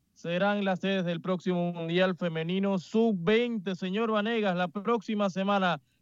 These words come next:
se hace oficial Mundial que se llevaría a cabo en seis sedes, tres sedes en Panamá, tres sedes en Costa Rica. Esto fue en el proyecto Gol y el presidente, su amigo de la fifa,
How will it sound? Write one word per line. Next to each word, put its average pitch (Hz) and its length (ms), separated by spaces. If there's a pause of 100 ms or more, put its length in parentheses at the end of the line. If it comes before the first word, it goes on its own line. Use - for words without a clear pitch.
se 196 340
hace 226 320
oficial 202 680
Mundial 208 720 (240)
que 170 120
se 170 200
llevaría 175 440
a 196 80
cabo 208 380
en 190 160
seis 233 460
sedes, 196 600 (460)
tres 226 300
sedes 208 340
en 185 160
Panamá, 196 560 (320)
tres 214 300
sedes 208 320
en 190 160
Costa 185 300
Rica. 220 460 (140)
Esto 175 380
fue 180 180
en 185 60
el 170 160
proyecto 185 640
Gol 165 260
y 151 40
el 143 100
presidente, 165 760
su 160 160
amigo 175 360
de 185 100
la 180 100
fifa, 170 480